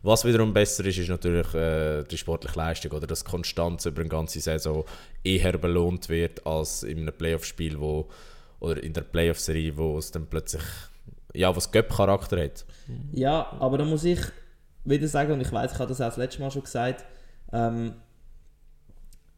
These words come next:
Speaker 2: der Beste wird immer gewinnen, auch wenn es Playoffs gibt.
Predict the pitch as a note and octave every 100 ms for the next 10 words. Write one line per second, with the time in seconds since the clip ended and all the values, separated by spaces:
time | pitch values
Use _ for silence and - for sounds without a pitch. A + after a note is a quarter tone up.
0 | _ - C3 C#3+ C3+ - C3+ C3 C#3+ C#3+
1 | C#3+ C3 A#2+ A#2 A#2 A#2+ - A#2+ B2+ B2+
2 | - A#2+ C3+